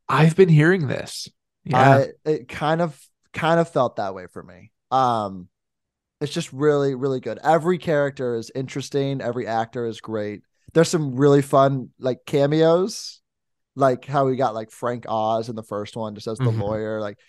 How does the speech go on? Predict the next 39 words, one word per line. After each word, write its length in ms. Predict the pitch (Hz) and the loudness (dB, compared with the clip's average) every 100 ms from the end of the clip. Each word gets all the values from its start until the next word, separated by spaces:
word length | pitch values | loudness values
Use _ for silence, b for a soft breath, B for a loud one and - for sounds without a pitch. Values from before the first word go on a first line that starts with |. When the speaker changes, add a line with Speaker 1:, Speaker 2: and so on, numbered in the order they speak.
| _ - | _ 0
Speaker 2:
there's 160 | 156 | 2
some 140 | 175 143 | 2 2
really 200 | 143 135 | 2 2
fun 240 | 131 127 | 0 -2
ones. 420 | 131 147 170 - _ - | -4 -8 -10 -20 _ -2
Uh, 160 | 127 123 | 2 2
I'm 60 | |
not 140 | 123 123 | 0 -2
gonna 140 | 123 | -8
spoil 320 | - 120 117 | -6 -2 0
those 220 | 113 113 113 | 0 -2 -4
either, 300 | 117 131 139 - | -4 -6 -6 -6
but 200 | 107 123 | 0 0
Speaker 1:
Okay. 360 | 123 120 120 - _ _ _ - | 2 0 -2 -8 _ _ _ 0
Speaker 2:
uh, 560 | 120 113 110 107 104 - _ _ _ _ | 2 2 0 -2 -4 -8 _ _ _ _
would, 160 | 139 127 | -8 0
you'll 140 | 143 | 0
just 100 | 139 | 0
have 80 | 165 | -2
to 80 | 143 | -2
wait, 240 | 123 123 - | 0 -2 -4
I 100 | 139 | -8
think, 220 | 370 339 | -8 -4
like, 200 | 139 - | -6 -4
two 160 | 175 220 | -4 -4
weeks, 300 | 220 240 - | -6 -10 -10
three 140 | 165 | -4
weeks. 220 | 185 185 | -4 -4
I 40 | 165 | -6
think 140 | 160 | -6
Christmas, 420 | - 131 - 143 | -6 -8 -6 -8
it's 340 | 139 - - - _ | -8 -12 -18 -20 _
Netflix 400 | 135 135 139 - - | -4 -4 -8 -8 4
Speaker 1:
Yeah. 360 | 240 247 165 - | 6 8 6 4
Speaker 2:
premiere, 160 | - - | -2 -12
so 420 | - 120 113 110 - | -12 -6 -4 -6 -2
Speaker 1:
I'm 160 | 151 156 | 0 0
kinda 280 | - 196 220 | 0 0 2
pissed. 640 | 147 160 127 - - | 4 6 4 0 -10